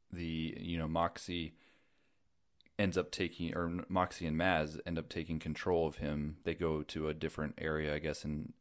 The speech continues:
a more powerful, there's sig-, signal boosters there, and they can take control of him. So they do this whole thing where they're controlling him to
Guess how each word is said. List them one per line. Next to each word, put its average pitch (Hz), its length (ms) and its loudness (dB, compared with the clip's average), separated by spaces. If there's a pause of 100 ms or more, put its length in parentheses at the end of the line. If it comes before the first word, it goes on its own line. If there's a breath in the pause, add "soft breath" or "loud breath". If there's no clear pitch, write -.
(100)
a 76 180 -2 (300)
more 80 160 0
powerful, 78 720 2
there's 82 180 -2
sig-, 80 340 -2
signal 87 380 2
boosters 80 520 -2
there, 78 260 2
and 76 120 2
they 78 120 0
can 78 200 -2
take - 220 -6
control 78 380 -2
of - 80 -4
him. 73 140 -2
So 76 120 -4
they 78 120 2
do 78 180 -2
this 76 200 -2
whole 76 180 0
thing 78 220 0
where 76 120 0
they're 80 140 0
controlling 80 460 -2
him 76 220 0
to 76 400 -2